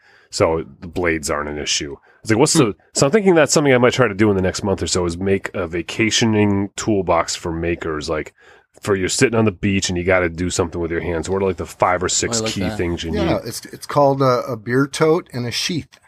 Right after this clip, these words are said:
Speaker 3: for your knife.
Speaker 1: <laughs> Right, a sheath. Well, that was the,
Speaker 2: And
Speaker 1: you know, the last
Speaker 2: Band-Aids.
Speaker 1: time. Yeah,
Speaker 3: Yeah,
Speaker 1: and, and
Speaker 3: and
Speaker 1: Band-Aids. <laughs> And
Speaker 3: all
Speaker 1: another
Speaker 3: on
Speaker 1: beer
Speaker 3: your
Speaker 1: tote.
Speaker 3: Batman utility belt.
Speaker 1: Right, right. But I was thinking about, like, trying to up the game and not just having a dull butter knife that I'm trying to carve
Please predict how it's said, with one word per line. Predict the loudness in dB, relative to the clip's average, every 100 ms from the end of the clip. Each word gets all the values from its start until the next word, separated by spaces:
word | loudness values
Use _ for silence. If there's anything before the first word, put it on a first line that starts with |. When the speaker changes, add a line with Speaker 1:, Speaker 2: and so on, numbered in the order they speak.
| _
Speaker 3:
for | -14
your | -12 -6
knife. | -4 0 0 0 -4 -4 -4
Speaker 1:
<laughs> |
Right, | 0 0 0
a |
sheath. | -4 -8 -8 -14 -4
Well, | 2
that | 2
was | 2 -2
the, | -4 -2
Speaker 2:
And | 2
Speaker 1:
you |
know, | 2
the | 2
last | 2 0 -4
Speaker 2:
Band-Aids. |
Speaker 1:
time. | -6 -10 -20 -16 -16 -8
Yeah, | -4
Speaker 3:
Yeah, | -2
Speaker 1:
and, | -2
and | 0
Speaker 3:
and | -2 -2 -2
Speaker 1:
Band-Aids. | -2 -2 -4 -4 -10 -10 -16 -18 -20
<laughs> | _ -4
And | -2 2
Speaker 3:
all | 4
Speaker 1:
another | 4
Speaker 3:
on | 2
Speaker 1:
beer |
Speaker 3:
your | 0
Speaker 1:
tote. | 2
Speaker 3:
Batman | 2 2 -2 -2
utility | -4 -6 -6 -6
belt. | -10 -12 _ _ _ _ -20 -20 -12
Speaker 1:
Right, | -10 -10 -12 _
right. | -12 -12 -12 -16 _
But | 0
I | 2
was | 2
thinking | 2
about, | 2 2 2
like, | 0 2
trying | 0 2
to |
up | -2 -4
the |
game | 0 0 0
and | 0
not | 0 0
just | 0
having | 0 0 -4
a |
dull | -2 2 2 2
butter | 0 0 0
knife | -2 -4 -2
that | -4
I'm | -2
trying | -2
to | 0
carve | 0 2 0 -4